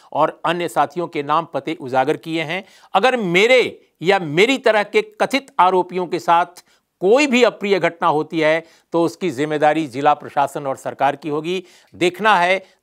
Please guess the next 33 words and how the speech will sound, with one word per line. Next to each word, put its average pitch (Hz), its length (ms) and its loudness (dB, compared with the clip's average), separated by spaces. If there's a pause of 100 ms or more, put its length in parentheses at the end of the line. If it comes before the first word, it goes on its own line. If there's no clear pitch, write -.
देश 185 240 0
की 170 160 -10
न्यायपालिका 151 640 2 (120)
इस - 220 -16
बाबत 139 260 -2 (120)
क्या 139 140 0
फैसला 113 380 -8
करती 95 400 -14
है। 87 220 -14 (760)
हमारी 202 280 2
आज 220 260 4
की 220 320 -8 (360)
जो 180 300 0
दूसरी 240 840 -6 (160)
बड़ी 160 380 0
कथा 170 360 -4
है 160 120 2
दोस्तों, 156 540 -4 (320)
वह 175 160 2
है 175 180 0
कि 180 140 -12
केंद्र 202 360 -8
सरकार 151 460 0
ने 165 240 -6 (300)
मलयालम 151 540 0
के 170 260 -6
दो 185 340 2
न्यूज़ 180 320 -4
चैनलों 139 440 -6
पर 170 300 0 (380)
अड़तालीस 170 800 0
घंटे 151 440 -8
की 104 240 -14